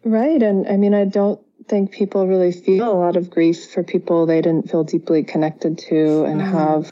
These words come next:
Speaker 1: have a lot of love
Speaker 2: Yeah.
Speaker 1: for, right? I mean, there's, losses
Speaker 2: Mm.
Speaker 1: feel different. And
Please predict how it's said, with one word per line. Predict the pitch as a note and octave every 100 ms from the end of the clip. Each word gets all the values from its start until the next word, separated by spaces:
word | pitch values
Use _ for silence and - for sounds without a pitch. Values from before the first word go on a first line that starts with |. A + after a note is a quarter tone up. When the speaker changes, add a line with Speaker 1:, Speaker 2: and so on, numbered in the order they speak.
| -
Speaker 1:
have | - D#3+
a | D#3
lot | D#3 D3+
of | D3+
love | E3+ F#3+
Speaker 2:
Yeah. | -
Speaker 1:
for, | C#3+ - F3 F3+
right? | E3 D#3+
I | E3
mean, | E3 D#3+
there's, | D#3+ D#3 E3+ - - - -
losses | E3+ D#3+ F#3 E3+ E3+
Speaker 2:
Mm. |
Speaker 1:
feel | E3 E3
different. | F3+ F#3+ F3 D#3+ D#3+ -
And | E3+ E3 E3 E3